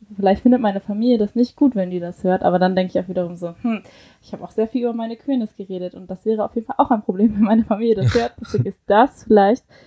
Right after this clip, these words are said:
Speaker 1: das harmlosere. <laughs> Ich, ja, ich weiß nicht. Auf jeden Fall,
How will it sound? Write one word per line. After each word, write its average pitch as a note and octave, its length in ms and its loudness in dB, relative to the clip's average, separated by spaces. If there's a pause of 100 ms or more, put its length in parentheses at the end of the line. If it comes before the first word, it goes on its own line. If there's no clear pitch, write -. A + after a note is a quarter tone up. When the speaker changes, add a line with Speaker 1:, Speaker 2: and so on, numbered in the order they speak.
(180)
Speaker 1:
das - 240 -14
harmlosere. G3+ 800 2 (300)
<laughs> C4+ 320 4 (1800)
Ich, G#3 100 -8 (360)
ja, E3+ 240 -2
ich F#3 140 -6
weiß E3+ 220 -8
nicht. E3+ 200 -16 (480)
Auf G#3 140 2
jeden B3+ 120 6
Fall, A3 460 4